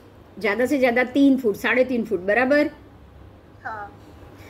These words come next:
Speaker 1: तो क्या हमारे सी-, खाली तीन, साढ़े तीन फुट की ही आत्मा है और उतने ही प्रदेश, अ, कर्म से ढके हुए हैं?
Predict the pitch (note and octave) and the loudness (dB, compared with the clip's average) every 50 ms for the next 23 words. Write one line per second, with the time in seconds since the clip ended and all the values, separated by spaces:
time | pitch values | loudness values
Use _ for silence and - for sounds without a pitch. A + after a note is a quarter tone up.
0 | - - - C4+ B3 B3 D4 C#4+ C#4+ B3+ C4 C4 C4+ C#4 C#4+ C#4+ C4+ C#4 - C4+ | -18 -6 -2 -2 2 4 4 4 4 4 2 2 2 2 2 2 2 0 -2 -4
1 | C4 C4 B3+ - C4 B3 C4+ B3+ C4+ C4 C4+ C#4+ C#4+ - A#3+ A3+ A#3+ A#3+ A#3+ C#4+ | -4 -4 -4 -2 -2 0 0 -2 -2 -2 -2 -2 0 0 -2 -2 -2 -2 0 2
2 | C#4 C4+ C#4 C4 A#3 - - C#4+ C#4 C4+ D4+ D4 C4+ B3 B3+ - C4+ C#4+ C#4+ D4+ | 2 2 0 -2 -2 -2 0 2 4 4 4 4 2 0 -2 -2 0 0 2 4
3 | C#4+ C#4+ C#4 C4+ B3+ B3 - C#4 C4 D4 D4+ C#4+ D#4+ B3+ B3+ C#4+ C4 B3+ D4 C#4+ | 4 4 2 2 -2 -4 -4 -2 2 4 4 4 4 2 0 -2 -2 -2 -2 -4
4 | C#4 - C#4+ C#4 C#4 C4+ C4 C4+ B3+ B3+ C#4 C#4+ C4 C4+ A3+ B3 A3+ B3+ C#4 C#4 | -4 -4 -4 -2 -2 -2 -2 -2 -2 -2 -2 -2 -2 -2 -4 -4 -2 0 0 2
5 | C#4+ C#4+ C#4+ C#4+ C#4+ D4 D4+ - | 4 4 4 4 4 2 -2 -4